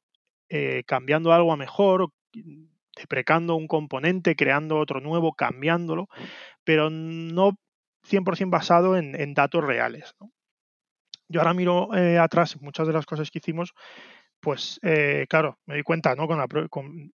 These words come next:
prueba y error que muchas funcionaron, muchas otras no. Entonces, eh, al final,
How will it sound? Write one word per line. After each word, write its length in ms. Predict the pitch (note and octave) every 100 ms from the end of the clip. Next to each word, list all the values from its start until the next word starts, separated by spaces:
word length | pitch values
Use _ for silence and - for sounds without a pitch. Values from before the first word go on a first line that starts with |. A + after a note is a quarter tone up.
| _
prueba 300 | - D#3+ E3
y 40 | E3
error 340 | D3+ E3+ D#3
que 120 | C#3+
muchas 380 | C3 D3+ E3 D3+
funcionaron, 500 | E3 D#3 E3 E3 E3+
muchas 320 | E3+ - D#3
otras 340 | D3+ D3+ C3+ -
no. 320 | D3 F#3+ - _
Entonces, 680 | D3+ C3+ C#3 C3 C#3 B2+ - _ -
eh, 480 | C#3+ C3+ C3+ C3+ C#3+
al 140 | D#3 C3
final, 440 | C#3 C3+ D3